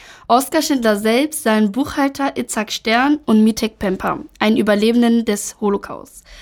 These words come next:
Bevor wir beginnen, stellen sich unsere Gäste selbst vor. Oskar Schindler, fangen Sie gerne an.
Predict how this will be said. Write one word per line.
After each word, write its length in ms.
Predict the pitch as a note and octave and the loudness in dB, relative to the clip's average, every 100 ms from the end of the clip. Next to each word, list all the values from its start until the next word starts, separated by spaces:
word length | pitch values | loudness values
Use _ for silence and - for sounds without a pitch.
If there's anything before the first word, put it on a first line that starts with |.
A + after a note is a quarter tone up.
| - | -16
Bevor 260 | B3+ A3+ E4 | -6 2 4
wir 100 | F4 | 4
beginnen, 360 | A#3 A#3 C4+ C#4 | 2 2 2 2
stellen 340 | - A#3 A3+ | 2 2 2
sich 160 | A3 G#3+ | 0 -4
unsere 220 | G3+ G3+ | -4 -2
Gäste 360 | G#3 - A3+ | -2 -2 -4
selbst 380 | G#3+ F#3+ G3 - | 0 0 -2 -8
vor. 240 | - - - | -10 -10 -2
Oskar 300 | C4+ C#4 D#4+ | -2 0 -2
Schindler, 420 | - A3 - - | -2 -2 -2 -6
fangen 260 | - B3 B3+ | -2 0 0
Sie 100 | A#3+ | -2
gerne 300 | G#3+ G#3+ G3+ | -2 -2 -4
an. 240 | F#3+ - | -8 -10